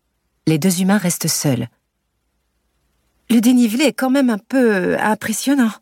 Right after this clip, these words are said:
dit Ophélie. Nous allons prendre une pente douce pour que tu puisses te familiariser avec les sensations,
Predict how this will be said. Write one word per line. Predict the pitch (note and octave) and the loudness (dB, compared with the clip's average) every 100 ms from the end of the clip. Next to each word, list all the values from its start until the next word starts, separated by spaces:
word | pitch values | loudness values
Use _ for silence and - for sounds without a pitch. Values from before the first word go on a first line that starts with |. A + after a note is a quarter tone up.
| _ _ _ _ _ _ _ _ | _ _ _ _ _ _ _ _
dit | D3+ C#3 C#3 | -4 0 0
Ophélie. | - B2 A#2+ - _ _ _ _ _ _ _ _ _ _ _ _ - | -2 -6 -6 -12 _ _ _ _ _ _ _ _ _ _ _ _ 2
Nous | E3 D#3 | 2 2
allons | D3+ | -2
prendre | C#3+ F3 F3 C3+ | -4 -2 -2 -2
une | C#3+ | -2
pente | - F3+ D#3 B2 | 0 0 0 -2
douce | F3+ G3 | -2 -2
pour | - B2 - | -4 -8 -6
que | D3 | -4
tu | - | -4
puisses | D3 F3+ - | -2 -4 -2
te | D#3+ | -4
familiariser | - D3+ D3+ D#3 D#3+ D#3 E3+ | -2 -2 -2 -2 -2 -4 -4
avec | C#3+ B2 D#3 | -4 -4 -4
les | |
sensations, | C#3+ D#3+ D#3+ D#3+ - F#3+ | -4 -4 -4 -4 -4 -6